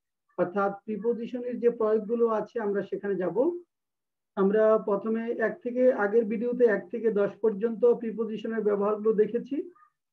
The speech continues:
এক্সেপশনাল বা ইম্পর্টেন্ট প্রিপোজিশন। আজকে আমরা এগারো থেকে বাকি প্রিপোজিশনগুলো, প্রিপোজিশনের ব্যবহারগুলো দেখব। আমাদের রুল ইলেভেন বলা আছে in time এবং on time।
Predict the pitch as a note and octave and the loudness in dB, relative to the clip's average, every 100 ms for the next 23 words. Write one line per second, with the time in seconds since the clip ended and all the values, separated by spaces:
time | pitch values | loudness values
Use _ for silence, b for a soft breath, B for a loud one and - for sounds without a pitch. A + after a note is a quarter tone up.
0 | _ - G3 - G3 - G#3 G#3 F#3+ F#3+ | _ -6 -6 -4 -6 -4 -6 -2 2 2
1 | F#3 G3+ G3+ G#3+ G3+ A3 A3+ C4 C4 G#3 | 2 -2 -4 -6 -4 -6 -4 -4 -4 -8
2 | F#3+ C4 B3+ C4 B3 G#3 G#3+ A#3 B3+ B3 | -6 -4 -2 -2 0 -2 0 -2 -2 0
3 | A3+ A#3 D#4 G3+ G3+ G3 - A3 G#3+ G3 | 4 4 2 -2 -2 -2 -4 -6 -4 -4
4 | G3 F#3+ G#3+ A#3+ C4+ D4 _ A3 G#3+ G3 | -2 -2 -6 -10 -10 -10 _ -2 -2 -2
5 | G#3 G3 F3+ F3 E3+ E3+ E3+ F3 C#3+ C#3+ | -2 0 2 2 2 0 0 0 -2 -8
6 | _ _ _ _ _ _ _ _ _ _ | _ _ _ _ _ _ _ _ _ _
7 | _ _ _ _ - G3 G#3+ A#3+ G3 A#3 | _ _ _ _ -2 0 4 4 4 0
8 | A3+ A3 A#3 C4+ C4+ C4 B3+ B3+ - G3+ | 0 -4 -2 2 4 4 4 0 4 4
9 | G#3 B3 C4 C4 - B3 C4 B3+ A#3+ G#3+ | 4 0 0 0 0 0 2 0 0 -2
10 | G#3 - G3 E3+ F3+ - | -2 0 0 0 -4 -8